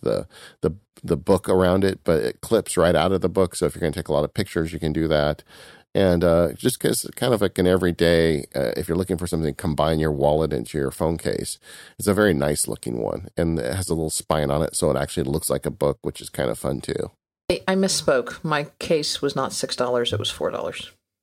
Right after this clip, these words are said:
Speaker 1: Well, you win.
Speaker 2: <laughs> Okay. Um, four ninety-nine, but still.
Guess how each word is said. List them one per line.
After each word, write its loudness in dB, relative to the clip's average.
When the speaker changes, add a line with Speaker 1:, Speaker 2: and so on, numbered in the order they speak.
Speaker 1:
Well, 2
you 6
win. 6
Speaker 2:
<laughs> -20
Okay. 2
Um, 0
four -2
ninety-nine, -4
but -8
still. -4